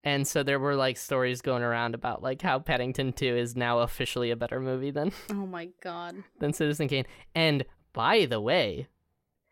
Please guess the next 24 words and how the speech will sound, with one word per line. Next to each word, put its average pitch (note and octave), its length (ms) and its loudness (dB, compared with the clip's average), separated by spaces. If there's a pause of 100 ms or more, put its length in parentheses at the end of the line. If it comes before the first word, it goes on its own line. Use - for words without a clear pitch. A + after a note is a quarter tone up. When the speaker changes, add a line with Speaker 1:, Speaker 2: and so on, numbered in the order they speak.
(280)
Speaker 1:
Paddington G#3+ 640 2
and D#3+ 380 2
Paddington D3+ 500 2
Two D#3 360 2 (180)
are C#3+ 140 4
both C#3 340 2 (120)
phenomenal B2+ 1300 2 (160)
movies. A#2 180 0
Speaker 2:
I've C4+ 280 0
only A#3 400 -2
heard F3+ 320 -2
great D#3+ 280 -6
things. - 560 -14
Speaker 1:
They F3 280 4
are G3 380 6 (720)
genuinely E3 1120 2 (260)
great. A2 520 -6 (200)
Speaker 2:
They A#3 120 4
should A#3+ 220 -2
be C#4+ 100 -2
one C4 160 4
Speaker 1:
Like, A#3 100 -2
Speaker 2:
of A3 60 -8
your A3 140 0